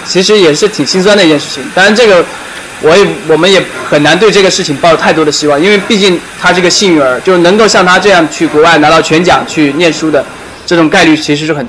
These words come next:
低的。那即使，即使这些孩子有这个付出很大的一个努力，但也未必有这么好的一个机会。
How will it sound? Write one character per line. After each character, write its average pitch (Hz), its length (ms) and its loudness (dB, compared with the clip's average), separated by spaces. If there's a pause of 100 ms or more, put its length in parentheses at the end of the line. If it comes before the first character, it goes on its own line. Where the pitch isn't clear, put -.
低 143 140 -2
的。 131 120 -2 (280)
那 143 120 -4
即 165 200 0
使， 151 220 -2
即 165 180 -4
使 180 120 -4
这 156 120 0
些 156 60 2
孩 135 180 -2
子 127 260 -6 (600)
有 139 180 2
这 156 160 -2
个 143 160 2 (160)
付 - 160 -6
出 175 140 0
很 151 120 -2
大 139 120 2
的 139 80 0
一 135 40 0
个 139 80 0
努 127 160 -6
力， 131 200 -8
但 156 140 0
也 151 80 2
未 185 180 2
必 160 160 -4
有 139 100 0
这 139 140 -6
么 156 80 -2
好 143 100 -6
的 123 80 -8
一 127 40 -10
个 120 60 -10
机 147 180 -6
会。 139 160 -8